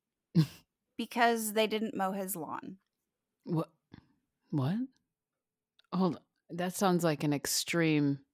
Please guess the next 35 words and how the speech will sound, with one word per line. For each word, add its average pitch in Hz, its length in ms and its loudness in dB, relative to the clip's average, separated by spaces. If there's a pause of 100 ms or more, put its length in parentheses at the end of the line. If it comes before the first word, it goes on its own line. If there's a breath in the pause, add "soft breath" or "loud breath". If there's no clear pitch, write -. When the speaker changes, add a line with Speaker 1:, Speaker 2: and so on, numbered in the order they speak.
(180)
Speaker 2:
<laughs> - 340 -8
Speaker 1:
situation 147 680 0
for 135 120 -4
someone 135 340 2
not 127 200 0
mowing, 131 320 2
not 170 220 10
mow-, 165 180 8 (200 loud breath)
I 202 80 8
mean, 202 240 12 (420 loud breath)
generally, 220 440 12
we 175 160 8
mow 165 240 10
our 147 180 10
own 156 240 6
lawns. 139 640 4 (500)
I - 60 -6
Speaker 2:
For 156 140 0
Speaker 1:
mean, 147 40 2
Speaker 2:
sure. 143 260 -4 (300)
Speaker 1:
w-, 165 160 -2 (100)
I, 170 240 6 (140)
I 180 200 10
never 160 280 6
had 147 240 6
one 143 200 4
of 135 60 2
my 131 160 2
neighbors 131 420 0
mow 131 180 -2
my 127 140 -4
lawn, 131 360 -4
that's 139 220 -6
for 139 120 -10
sure. - 360 -10